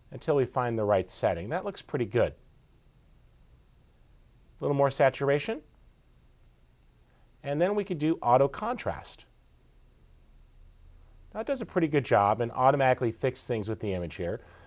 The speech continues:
We can go ahead and manually make adjustments here. I'll just put a little bit opening in the middle and pull the black input slider in to make the blacks nice and crisp. That looks pretty good.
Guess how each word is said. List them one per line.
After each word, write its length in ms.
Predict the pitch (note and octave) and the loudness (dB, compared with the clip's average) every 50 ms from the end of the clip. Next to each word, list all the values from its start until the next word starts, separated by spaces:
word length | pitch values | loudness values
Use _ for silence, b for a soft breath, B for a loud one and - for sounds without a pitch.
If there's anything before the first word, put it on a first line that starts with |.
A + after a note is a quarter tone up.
| B B B B | B B B B
We 120 | G#3+ G3 | -6 -2
can 320 | - G3+ F3+ D#3+ D3+ A2 | 0 2 0 0 0 -2
go 140 | A2+ C#3 C#3+ | 2 4 4
ahead 180 | C#3 C#3 C3+ A#2+ | 6 6 4 2
and 160 | A#2+ A2+ A2+ | 2 0 0
manually 400 | A#2 A#2+ B2+ C#3 C#3 C3+ B2+ A#2+ | 2 2 2 2 0 0 0 0
make 160 | A2+ A2 - | 0 0 -2
adjustments 500 | A2 F#2 - G2+ F2+ E2+ - G2 F2+ - | -2 -2 0 0 0 -2 -4 -6 -8 -6
here. 100 | G2+ G#2 | -2 -2
I'll 100 | B2+ D3+ | -2 -2
just 160 | C#3+ C#3 - | -4 -6 -10
put 120 | - C#3+ B2+ | -4 -2 0
a 40 | A#2+ | 0
little 340 | B2 C#3 F3 G3+ G3+ F#3+ | 0 2 2 2 2 2
bit 260 | D3 D3+ C#3+ - - - - | 2 0 0 0 -2 -8 -4
opening 400 | - A2+ A2+ - A2+ G#2 A2 G#2+ | -2 -2 -2 -2 -2 -4 -4 -2
in 80 | A2+ A#2+ | -4 -2
the 80 | B2+ | -2
middle 380 | A#2 G#2 F2+ E2+ F2+ B2 C#3+ - _ _ _ _ _ b b b b b b b - - | -2 -2 -2 -2 -2 -6 -8 -12 _ _ _ _ _ b b b b b b b -10 -4
and 240 | C3 C3+ C3+ B2 | -2 -2 -2 -2
pull 200 | - - D#3+ D3+ | -2 0 2 2
the 80 | C3 B2 | 2 2
black 420 | G#2 B2+ C3 C#3+ D3+ D#3 D#3 - | 2 4 4 4 4 2 0 -2
input 320 | D3 C#3 B2+ C3+ C3 A#2+ - | -4 -4 -2 -2 -2 -2 -2
slider 460 | - - B2+ B2 B2 A#2 G#2 G2 F#2+ | -4 -4 0 2 2 2 2 2 2
in 160 | F#2 F#2 F#2 | 0 -2 -4
to 80 | F2+ G2 | -6 -6
make 160 | G2 F2+ - | -6 -6 -6
the 60 | F2+ | -6
blacks 480 | D#2 F#2+ G#2 G#2+ G2+ G2 - - - G#2+ | -4 0 0 2 2 0 -2 -6 -8 -6
nice 220 | F#2+ F#2+ F#2 - | -6 -6 -6 -6
and 120 | C3 C3+ C3 | -8 -10 -8
crisp. 420 | - G2 F2 D#2 E2 - - b b b b b b b b - | -4 -4 -4 -4 -4 -8 -12 b b b b b b b b -10
That 100 | - - | -4 -4
looks 180 | F3 - - | -4 -4 -4
pretty 280 | - - - B2+ A#2 F#2 | -6 -2 0 0 0 0
good. 320 | - G2+ - - - - | 0 -2 -4 -4 -6 -16